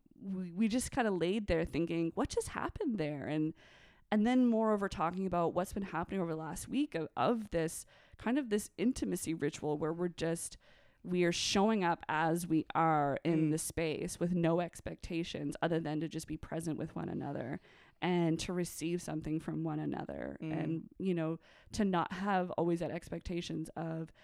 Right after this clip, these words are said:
Speaker 1: it has to lead to intercourse, it has to lead to penetration. You know, sometimes it could just be making out, and
Speaker 2: Mm.
Speaker 1: that, that is a s-, version of sex. You know, I don't think sex should just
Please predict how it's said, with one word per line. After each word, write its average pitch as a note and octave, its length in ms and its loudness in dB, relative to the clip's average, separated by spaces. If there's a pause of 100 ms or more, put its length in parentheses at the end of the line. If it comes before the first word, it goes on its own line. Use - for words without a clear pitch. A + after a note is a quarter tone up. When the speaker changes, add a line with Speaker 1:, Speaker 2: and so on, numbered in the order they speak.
(140)
Speaker 1:
it - 60 -2
has E3+ 460 -4
to - 120 -4
lead D3+ 300 -2
to - 120 -8
intercourse, - 580 -6
it - 60 -8
has - 320 -12
to - 100 -8
lead - 180 -2
to - 100 -6
penetration. - 800 -8 (420)
You F3 100 0
know, D#3+ 80 2
sometimes F#3 380 0
it G3 40 -2
could F3+ 120 -2
just F3+ 160 -2
be F3+ 100 -2
making E3+ 420 -2
out, F#3 280 2
and F3 160 2
Speaker 2:
Mm. F3 80 2
Speaker 1:
that, F3 220 0 (160)
that F#3+ 280 0 (140)
is F3 560 4 (1300)
a F#3+ 60 4
s-, F#3+ 200 2
version F3+ 580 4
of D#3+ 120 0
sex. - 440 -4
You G3+ 60 2
know, F#3+ 100 6
I A#3+ 100 6
don't C4+ 180 4
think C#4+ 160 2
sex G#3 320 0
should F#3+ 180 -4
just E3 240 0